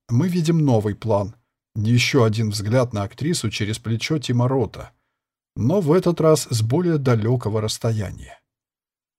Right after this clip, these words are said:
Должно быть, Тарантино снимал эту сцену много раз с разных ракурсов. Будьте готовы к съёмке большого количества материала для долгих сцен диалога.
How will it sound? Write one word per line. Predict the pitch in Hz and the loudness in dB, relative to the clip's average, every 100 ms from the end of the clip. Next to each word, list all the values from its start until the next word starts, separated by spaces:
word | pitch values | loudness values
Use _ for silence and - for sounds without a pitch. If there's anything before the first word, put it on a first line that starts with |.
| - | -2
Должно | 117 156 143 196 | 0 2 2 0
быть, | 175 214 - - | 0 0 -2 0
Тарантино | 147 143 143 170 156 | 4 4 4 4 2
снимал | 131 139 139 135 | 2 0 2 2
эту | 123 123 | 0 -2
сцену | - - 170 147 | -4 -4 -2 2
много | 131 143 165 101 | 2 2 2 -2
раз | 107 139 131 - | -2 -2 -4 -8
с | - 135 | -6 0
разных | 127 110 113 131 | 0 0 -2 -2
ракурсов. | 139 117 - - - - _ _ _ _ _ _ _ _ - | 0 -2 -4 -12 -12 -16 _ _ _ _ _ _ _ _ -4
Будьте | 131 233 - | -2 -2 -2
готовы | 127 139 180 147 | 2 2 4 2
к | 123 | -2
съёмке | - 160 196 - | -2 0 0 2
большого | 131 131 123 - 190 156 | 2 2 2 -2 -2 0
количества | 131 127 127 120 - 117 | 2 0 0 -2 -2 -2
материала | 117 - 113 135 151 131 | 0 0 0 0 0 0
для | 110 123 147 | 2 0 0
долгих | 123 160 143 120 110 | 0 0 2 0 -2
сцен | - 123 113 107 | -4 0 0 0
диалога. | 117 123 135 110 - | 0 2 0 -2 -8